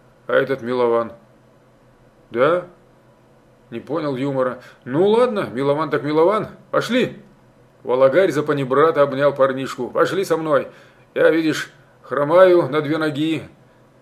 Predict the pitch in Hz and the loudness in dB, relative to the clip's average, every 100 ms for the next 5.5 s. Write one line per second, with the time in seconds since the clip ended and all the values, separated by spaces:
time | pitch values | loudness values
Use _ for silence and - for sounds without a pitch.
0 | _ _ _ _ 143 147 156 151 151 160 | _ _ _ _ -4 -2 -4 -4 -2 -2
1 | - 139 123 113 - - - _ _ - | -2 -2 -2 -2 -12 -20 -20 _ _ -4
2 | 151 151 165 143 - 135 131 131 113 - | -2 -2 -4 -6 0 2 2 0 -4 -8
3 | _ _ _ _ - 127 - 143 104 - | _ _ _ _ -18 -6 0 0 0 -10
4 | _ _ _ _ 123 123 147 135 131 123 | _ _ _ _ -10 -8 -8 -8 -6 -6
5 | 107 123 120 110 | -4 -2 -2 -4